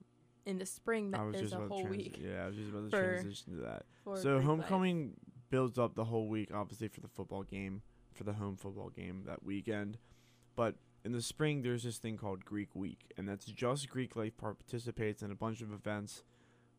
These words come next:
Speaker 2: Just ki-, it's kind of, like, for bragging rights. It's not like you win really anything. It's just bragging rights to say, that's all it is. It's just, it's just supposed to be funny and supposed to be fun for all of Greek life to participate in.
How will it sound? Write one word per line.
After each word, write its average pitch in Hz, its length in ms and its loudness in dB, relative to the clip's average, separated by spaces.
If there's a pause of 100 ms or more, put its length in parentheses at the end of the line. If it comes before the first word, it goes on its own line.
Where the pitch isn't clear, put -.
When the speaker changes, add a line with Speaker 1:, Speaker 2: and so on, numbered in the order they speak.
(300)
Speaker 2:
Just 160 260 0
ki-, 180 200 2
it's 147 120 2
kind 175 200 4
of, 127 100 4
like, 113 140 0
for 101 100 -6
bragging 98 460 0
rights. 95 240 -4
It's 117 140 -2
not 127 180 2
like 113 160 -2
you 107 120 2
win 101 360 -2
really 98 280 -2
anything. 98 360 -4
It's 104 100 -4
just 117 200 -4
bragging 90 380 -4
rights 95 220 -6
to - 60 -10
say, 104 220 -4 (600)
that's - 180 -6
all 87 180 0
it 67 60 -4
is. 104 160 -4
It's 104 120 -4
just, 110 320 -4
it's 107 120 -6
just 110 180 -4
supposed 107 180 -2
to 107 60 -6
be 95 40 -6
funny 101 400 -6
and 95 180 -6 (120)
supposed 113 220 -2
to 110 60 0
be 101 40 2
fun 110 320 2
for 101 140 -4
all 101 180 0
of 98 100 -8
Greek 101 240 -6
life 98 140 -6
to 95 80 -10
participate 113 720 -2
in. 107 160 -2